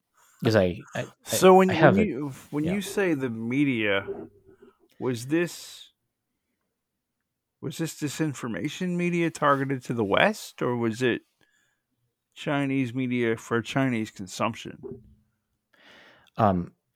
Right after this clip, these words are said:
Speaker 1: well, given that I was working in English, like, I don't really speak Chinese. I, I did take a class and I unforgot a lot of it as I would take lessons from time to time, and I would even learn new things sometimes.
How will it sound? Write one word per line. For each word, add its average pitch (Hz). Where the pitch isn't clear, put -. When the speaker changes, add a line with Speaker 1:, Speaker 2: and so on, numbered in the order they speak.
Speaker 1:
well, 98
given 113
that 92
I 101
was 90
working 101
in 90
English, 87
like, 85
I 123
don't 135
really 90
speak -
Chinese. 73
I, 95
I 113
did 120
take 117
a 113
class 131
and 95
I 90
unforgot 107
a 120
lot 113
of 117
it 123
as 101
I 95
would 90
take -
lessons 117
from 117
time 117
to 113
time, 117
and 98
I 90
would 92
even 98
learn 127
new 78
things 82
sometimes. -